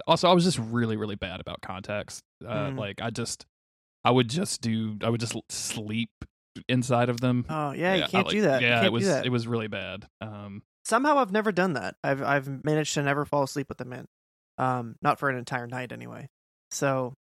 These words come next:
Speaker 2: I think it's just, it became such a routine for me at such a young age. I got 'em when I was eleven or twelve. That that has helped me be able to, like, you know, be cool about 'em. Granted, I'll wear the same pair for, like, six months when they're supposed to be, like, the two week <laughs> ones, but, eh,
Speaker 1: Sure.
Speaker 2: whatever.
Speaker 1: Yeah, yeah, yeah. Okay.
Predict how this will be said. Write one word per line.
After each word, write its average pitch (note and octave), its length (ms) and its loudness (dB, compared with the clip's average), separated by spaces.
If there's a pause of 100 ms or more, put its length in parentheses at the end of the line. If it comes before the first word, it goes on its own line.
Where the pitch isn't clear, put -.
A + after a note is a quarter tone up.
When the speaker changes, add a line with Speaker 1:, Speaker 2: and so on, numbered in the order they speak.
Speaker 2:
I D#3 120 4
think G3+ 180 2
it's F#3+ 120 0
just, D#3+ 160 -4
it D#3 100 -2
became D#3+ 360 0
such - 360 2
a D#3 80 2
routine C#3+ 420 -2
for D3 140 -6
me C3 120 -4
at A2 100 -8
such - 280 0
a C#3 40 -2
young C3 180 0
age. C#3 240 0
I - 40 -4
got C#3+ 120 2
'em C#3 80 0
when C3 80 -4
I C3 60 -2
was C3 120 -4
eleven B2+ 300 -6
or A#2+ 40 -12
twelve. C3+ 360 -2 (560)
That C#3 120 2
that C#3 160 4
has C3+ 160 -2 (340)
helped C3+ 340 -4
me B2+ 160 -2
be B2+ 240 -4
able B2 200 -4
to, B2+ 100 -8
like, - 340 -12 (580)
you C3 60 -8
know, A2 100 -16 (200)
be C3+ 120 -4
cool C3 220 -6
about A2 240 -12
'em. - 80 -14 (240)
Granted, G3+ 260 4
I'll E3 120 8
wear D#3+ 160 6
the C#3+ 100 0
same C3+ 240 2
pair C3 240 2
for, B2 100 -8
like, A#2+ 160 -8
six - 240 -2
months C3 280 0
when B2+ 120 -4
they're B2 140 -2
supposed - 300 -6
to - 40 -8
be, - 80 -2
like, D3+ 260 -2
the D3+ 60 -2
two C#3 220 0
week C#3 240 -4
<laughs> - 100 -2
ones, G#3 260 4
but, D4 180 4 (100)
eh, F4 120 8
Speaker 1:
Sure. D#3+ 80 6
Speaker 2:
whatever. A2+ 300 2 (140)
Speaker 1:
Yeah, A#2+ 140 2
yeah, A2 100 2
yeah. G#2 220 -4 (160)
Okay. A2 240 -4